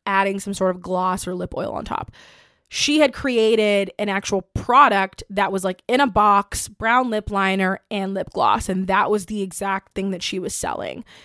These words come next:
And she seemed to be, like, doing, you know, reasonably well, especially on the TikTok platform and I'm sure in business. But, you know, she will never get the notoriety that, you know, a Hailey Bieber will have, right?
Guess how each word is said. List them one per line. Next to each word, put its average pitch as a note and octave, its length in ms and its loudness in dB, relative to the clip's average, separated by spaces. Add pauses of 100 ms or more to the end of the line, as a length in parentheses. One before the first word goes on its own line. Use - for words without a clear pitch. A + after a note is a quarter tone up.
(340)
And B3 260 4
she E4 120 4
seemed B4+ 220 4
to G#4+ 100 4
be, C#4+ 160 2
like, A#3+ 260 4
doing, A3 400 6
you G#3+ 80 0
know, G3 140 0
reasonably G#3 760 -2
well, G3 420 4
especially G3 380 -2
on F#3 140 -2
the F3 60 -6
TikTok G3 420 -4
platform G3 500 -4
and F#3+ 80 -4
I'm F#3 80 -4
sure F#3 260 -4
in F3+ 120 -6
business. G3+ 560 0 (640)
But, A3 440 8
you A#3+ 160 -2
know, F#3+ 200 2
she - 480 0
will E4 140 4
never C4+ 240 4
get A3 300 0
the G#3+ 100 0
notoriety F#3+ 1080 2 (400)
that, F#3 640 4
you G3 160 0
know, F#3+ 320 0
a G3+ 60 -2
Hailey F#3+ 340 -4
Bieber F#3 260 -4
will - 180 0
have, - 600 -8 (160)
right? G3 480 0